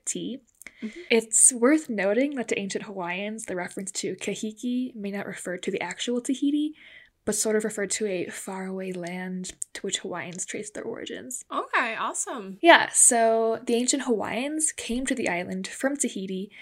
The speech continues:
Speaker 1: by canoe in the fifth century, and by then, Pele had already settled in Hawaii.
Speaker 2: Mm-hmm.
Speaker 1: The reason for her leaving Tahiti and coming to Hawaii varies.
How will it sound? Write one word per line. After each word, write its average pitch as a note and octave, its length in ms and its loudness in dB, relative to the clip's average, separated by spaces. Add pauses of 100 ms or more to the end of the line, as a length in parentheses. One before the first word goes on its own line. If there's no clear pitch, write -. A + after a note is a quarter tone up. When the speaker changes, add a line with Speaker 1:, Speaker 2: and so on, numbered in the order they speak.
(300)
Speaker 1:
by G3 100 2
canoe G3+ 540 0 (120)
in G#3+ 120 0
the G3+ 40 -2
fifth G3 260 -2
century, - 680 0
and G#3 140 -4
by G3 140 -4
then, A3 340 0 (100)
Pele C#4+ 440 0
had A#3+ 200 -4
already F#3+ 340 -6
settled - 300 -6
in - 80 -12
Hawaii. - 440 -8 (160)
Speaker 2:
Mm-hmm. A#3 200 -8 (240)
Speaker 1:
The B3 100 6
reason C#4+ 280 6
for D#4+ 140 4
her D4 140 6
leaving G#3+ 320 0
Tahiti G3+ 460 -4
and G3 100 -2
coming G#3 240 -6
to G3+ 120 -2
Hawaii F3+ 600 -2
varies. C4 600 2